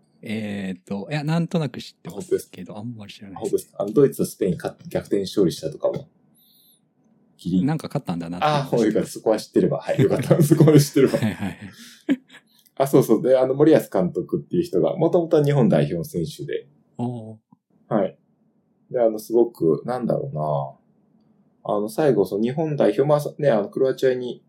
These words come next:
Speaker 2: ベスト十六で負けちゃいましたけど、なんかその後に、あの、キャプテンの選手が、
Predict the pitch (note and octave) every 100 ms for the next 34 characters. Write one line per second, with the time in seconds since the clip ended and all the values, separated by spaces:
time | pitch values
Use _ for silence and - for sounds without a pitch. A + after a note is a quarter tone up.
0 | - G#2 - G#2+ A2 A2 A2 F2+ E2 E2
1 | F2 F2+ F2+ F#2 - D2+ D#2 D#2 D2+ -
2 | _ _ _ _ _ _ _ - A2 G#2
3 | A2+ A2+ A2+ G#2 F2 D#2+ D2+ D#2 - A#2
4 | - - D2+ D2 C#2+ - _ _ _ _
5 | - F2+ - - C#2+ C2+